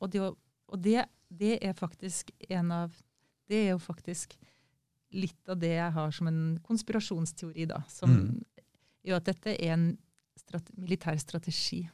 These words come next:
Speaker 2: Ja.
Speaker 1: fra de som har
Speaker 2: Det er lett å for-, hvis
Speaker 1: Ja,
Speaker 2: jeg kan
Speaker 1: ja,
Speaker 2: forstå det, så er det
Speaker 1: ja.
Speaker 2: klart at, eh,
Speaker 1: Ja.
Speaker 2: at de som planlegger også forstår
Speaker 1: Ja,
Speaker 2: at det
Speaker 1: ja, ja.
Speaker 2: fungerer sånn.
Speaker 1: Og det er, eh, det, det er definert som en militær strategi.
Speaker 2: Ja.
Speaker 1: Eh,
Speaker 2: Mm.
Speaker 1: i Kina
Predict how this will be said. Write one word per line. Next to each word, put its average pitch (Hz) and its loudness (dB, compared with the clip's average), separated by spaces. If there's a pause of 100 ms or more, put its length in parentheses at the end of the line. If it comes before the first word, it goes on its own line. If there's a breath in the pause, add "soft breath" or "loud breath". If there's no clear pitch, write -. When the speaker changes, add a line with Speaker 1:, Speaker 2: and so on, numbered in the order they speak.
(120)
Speaker 2:
Ja. 123 4 (180)
Speaker 1:
fra 185 -6
de 175 0
som 175 0
har 151 -2 (260)
Speaker 2:
Det - 6
er 131 10
lett 98 6
å 107 6
for-, 127 2
hvis 151 6
Speaker 1:
Ja, 95 8
Speaker 2:
jeg 87 4
kan 110 2
Speaker 1:
ja, 104 4
Speaker 2:
forstå 131 8
det, 165 4
så 127 6
er 127 8
det 120 4
Speaker 1:
ja. 117 4
Speaker 2:
klart 110 2
at, 120 0
eh, - -6
Speaker 1:
Ja. - -4
Speaker 2:
at 120 0
de 117 4
som 131 8
planlegger 113 10
også 123 8
forstår 127 8
Speaker 1:
Ja, - 12
Speaker 2:
at - 12
det - 12
Speaker 1:
ja, 220 12
ja. 214 12
Speaker 2:
fungerer 156 12
sånn. 240 6
Speaker 1:
Og 220 2
det 233 6
er, 185 4
eh, 190 0 (220)
det, 202 -2
det 180 -8 (120)
er 180 0 (760)
definert 202 2
som 254 4
en 233 10
militær 208 2
strategi. 165 -4 (100)
Speaker 2:
Ja. 87 0 (280)
Speaker 1:
Eh, 185 0 (120)
Speaker 2:
Mm. 82 -16 (800)
Speaker 1:
i 208 4
Kina 185 -2